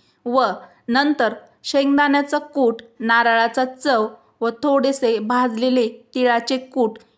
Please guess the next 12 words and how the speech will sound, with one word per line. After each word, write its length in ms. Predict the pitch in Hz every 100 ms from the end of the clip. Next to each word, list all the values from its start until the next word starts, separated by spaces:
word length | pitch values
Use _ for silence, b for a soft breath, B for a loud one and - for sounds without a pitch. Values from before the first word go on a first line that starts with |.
| _
हे 60 | 240 -
तिन्ही 380 | 311 302 262 240
समप्रमाणात 880 | 254 277 269 262 - 302 294 285 285 233
घेऊन 380 | 269 269 220 226 b b b _
ते 80 | 247 254
एकत्र 420 | 269 285 311 254 254
मिक्स 340 | 262 285 - 226
करा 320 | 208 190 180 - b b
व 120 | 240 254
त्यात 280 | 254 262 220 - - _ _
काळं 360 | 240 240 247 254 262
तिखट 280 | - 226